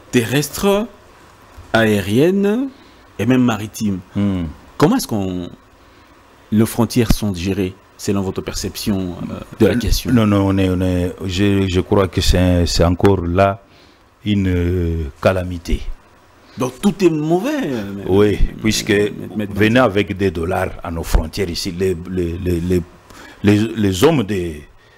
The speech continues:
Speaker 2: de sécurité là, vous laissez passer. Vous laissez passer.
Speaker 1: Deux dollars.
Speaker 2: C'est le, c'est un exemple que je donne. Vous pensez que tous ces gens passent comment ? Regardez le long des fleuves, qui construisent des immeubles, des restaurants.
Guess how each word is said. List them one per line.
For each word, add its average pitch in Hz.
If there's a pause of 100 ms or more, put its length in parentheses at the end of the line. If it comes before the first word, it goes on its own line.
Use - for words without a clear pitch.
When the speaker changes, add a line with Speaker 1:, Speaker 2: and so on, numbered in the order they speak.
(160)
Speaker 2:
de 101
sécurité 110
là, 76
vous 104
laissez 127
passer. 82 (1900)
Vous 202
laissez 277
passer. - (220)
Speaker 1:
Deux 117
dollars. 90 (360)
Speaker 2:
C'est 156
le, 139 (140)
c'est -
un 214
exemple 110
que 95
je 87
donne. 113 (720)
Vous 175
pensez -
que -
tous 165
ces -
gens 117
passent 98
comment ? 85 (1160)
Regardez 160
le 160
long 139
des 104
fleuves, 90
qui 208
construisent 147
des 101
immeubles, 117
des 98
restaurants. 92